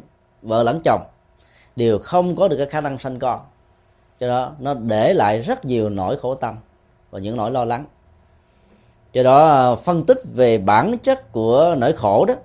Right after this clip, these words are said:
trong cái tiến trình phát triển tự nhiên của con người, sanh, già, bệnh và chết, rõ ràng là có rất nhiều điều mà chúng ta không thể phủ định được.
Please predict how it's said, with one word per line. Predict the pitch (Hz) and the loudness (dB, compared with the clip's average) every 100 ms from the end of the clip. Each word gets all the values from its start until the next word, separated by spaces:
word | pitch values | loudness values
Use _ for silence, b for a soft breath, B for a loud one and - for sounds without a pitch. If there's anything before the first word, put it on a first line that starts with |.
| - - - - - - - - - - _ _ - | -18 -20 -20 -20 -20 -20 -20 -20 -20 -20 _ _ -4
trong | 151 | -2
cái | 160 | 0
tiến | 233 262 262 | 0 -2 4
trình | 139 117 | 4 4
phát | - - | 0 0
triển | 139 175 | -2 0
tự | - 120 156 | 4 4 4
nhiên | 175 190 196 170 | 4 4 4 4
của | 190 | 0
con | 269 160 | 0 2
người, | 127 113 107 - - - - - - | 4 2 0 -8 -20 -20 -20 -20 -18
sanh, | - 160 160 156 143 - - | 0 2 2 0 -8 -16 -14
già, | 110 123 117 104 98 113 | 0 2 4 2 -2 -12
bệnh | 101 135 135 147 | -2 2 2 0
và | 127 107 | -2 -2
chết, | - 320 330 - _ _ _ _ - | 4 2 2 -8 _ _ _ _ -10
rõ | 95 139 | 0 2
ràng | 147 123 113 | 4 2 0
là | 110 | -2
có | 98 139 165 214 202 | -4 -2 0 0 -2
rất | 240 | -4
nhiều | 190 107 | -6 -4
điều | 110 | -2
mà | 101 | -4
chúng | 95 143 | -6 -8
ta | 131 | -6
không | 113 131 104 | -6 -8 -10
thể | 110 | -12
phủ | 113 131 | -10 -10
định | 95 | -8
được. | 95 | -10